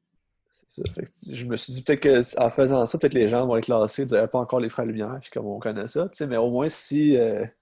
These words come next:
ben, tu sais, l'idée de faire le podcast au départ, c'était de, de partager la culture, puis peut-être de, de, de montrer, hey, genre, ce film-là existe, puis peut-être que ça vous intéresse, puis vous le connaissez pas, tu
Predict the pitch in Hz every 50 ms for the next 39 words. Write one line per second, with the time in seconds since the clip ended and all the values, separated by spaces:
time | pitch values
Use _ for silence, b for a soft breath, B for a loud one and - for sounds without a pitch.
0 | B B B B B B B B B _ _ - 131 - - 170 165 147 143 180
1 | 196 151 - - 143 143 139 117 - 120 113 - - 160 175 - 135 123 117 107
2 | - 113 139 156 160 - - 131 120 113 107 107 107 B B B B B B B
3 | _ 135 123 117 - 117 117 - 127 123 135 135 127 127 - 131 120 - - 127
4 | 127 135 143 - - 143 - 131 123 - - 117 107 110 107 104 101 104 104 101
5 | 120 120 113 110 - - 131 117 120 123 127 123 113 117 120 117 117 - 120 123
6 | 127 127 131 120 113 113 131 147 151 - - - 123 120 - _ 139 127 - 120
7 | - 120 113 117 117 110 104 110 104 107 117 135 - - - 113 113 107 - 117
8 | 113 - - 113 - - 143 143